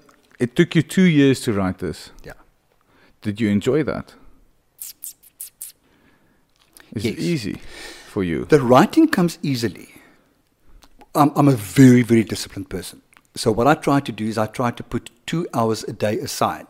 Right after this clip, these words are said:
Speaker 2: So I, I would see clients, but if a client would want to make an appointment for a certain time, I,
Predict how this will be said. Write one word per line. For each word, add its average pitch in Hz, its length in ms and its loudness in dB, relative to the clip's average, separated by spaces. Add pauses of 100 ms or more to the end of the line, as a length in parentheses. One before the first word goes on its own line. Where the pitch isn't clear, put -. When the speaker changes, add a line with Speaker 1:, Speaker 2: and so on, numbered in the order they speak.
(100)
Speaker 2:
So 120 280 0
I, 117 160 -2 (120)
I - 40 -2
would 107 140 -6
see 147 180 -2
clients, 139 480 -4
but - 280 -6 (460)
if - 120 -6
a 117 40 -4
client 127 300 2
would 110 120 -10
want 113 220 -2
to 151 60 -4
make 110 260 -2
an 120 100 -4
appointment 113 440 -6
for 113 100 -8
a 104 40 -6
certain 104 280 -10
time, 107 380 -4
I, 110 160 -6